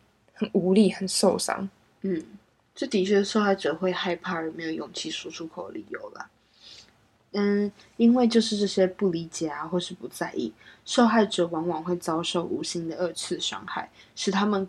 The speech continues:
Speaker 2: 更难的永远放下，
Speaker 1: 嗯。
Speaker 2: 或者相信一个人。
Speaker 1: 没错。那你要不要解释一下二次伤害的定义是什么？
Speaker 2: 哦，二次，二次伤害就是，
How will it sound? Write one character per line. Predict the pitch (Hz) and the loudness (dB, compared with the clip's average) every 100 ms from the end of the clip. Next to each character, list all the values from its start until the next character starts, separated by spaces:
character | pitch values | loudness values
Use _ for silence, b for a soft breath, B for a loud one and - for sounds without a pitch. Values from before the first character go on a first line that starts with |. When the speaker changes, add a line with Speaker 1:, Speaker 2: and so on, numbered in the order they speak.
| - | 0
Speaker 2:
更 | 226 190 165 | 2 2 0
难 | 160 143 156 | -6 -8 -4
的 | 160 | -4
永 | 160 147 156 | -2 -6 -6
远 | 165 208 196 | -4 0 2
放 | 196 180 - | 0 -2 -6
下， | - - - - | -10 -8 -8 -12
Speaker 1:
嗯。 | _ _ _ _ _ | _ _ _ _ _
Speaker 2:
或 | - | 2
者 | 175 | 2
相 | 175 156 143 | 2 -2 -4
信 | - 143 | -4 -4
一 | 120 | -4
个 | - | -6
人。 | 62 60 - _ | -10 -14 -18 _
Speaker 1:
没 | 202 190 | -4 -4
错。 | - - 220 - _ _ _ _ _ - | -4 -6 -8 -10 _ _ _ _ _ 0
那 | 262 | 4
你 | 226 - | 4 6
要 | 247 | 6
不 | |
要 | 247 | 6
解 | - - | 4 0
释 | - 208 | 0 0
一 | 202 | 0
下 | 220 | 0
二 | - 220 | 2 2
次 | - 208 | 2 -2
伤 | - 214 | -2 -4
害 | 196 208 - | -4 -4 -4
的 | |
定 | - 214 208 | -4 -2 -2
义 | 214 | -4
是 | 214 214 | -4 -6
什 | - _ _ _ _ _ - _ _ | -8 _ _ _ _ _ -20 _ _
么？ | 196 | -4
Speaker 2:
哦， | 175 b b _ - | -4 b b _ 6
二 | 254 | 6
次， | 240 247 226 - - | 6 0 -2 -2 6
二 | 262 | 6
次 | 226 262 | 6 2
伤 | 226 208 196 | 2 2 2
害 | 202 165 - _ | 0 0 -4 _
就 | - 190 | 0 0
是， | 185 190 180 165 160 | 2 6 8 8 2